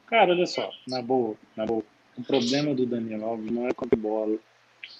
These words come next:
Ele de lateral direito do Fluminense, ele vai contribuir pra caramba pro Fluminense, eu não tenho a menor dúvida disso. Eu nu-, eu nunca falei que ele era ruim.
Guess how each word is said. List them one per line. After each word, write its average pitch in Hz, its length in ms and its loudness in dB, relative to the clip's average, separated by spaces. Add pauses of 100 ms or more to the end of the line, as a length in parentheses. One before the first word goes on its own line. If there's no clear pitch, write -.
Ele 131 260 6
de 135 100 6
lateral 123 320 4
direito 117 260 4
do 110 100 0
Fluminense, 113 520 -2
ele 120 80 0
vai 123 180 2
contribuir 123 500 2
pra 139 120 0
caramba 139 360 2
pro 131 120 -6
Fluminense, 139 380 -2
eu 135 40 -2
não 120 60 -4
tenho 131 160 -2
a 135 40 0
menor 147 120 0
dúvida 151 240 2
disso. 135 320 -2
Eu 247 60 0
nu-, 277 160 0
eu 262 60 0
nunca 190 220 2
falei 170 200 -2
que 165 80 0
ele 156 80 4
era 156 120 4
ruim. 139 280 -2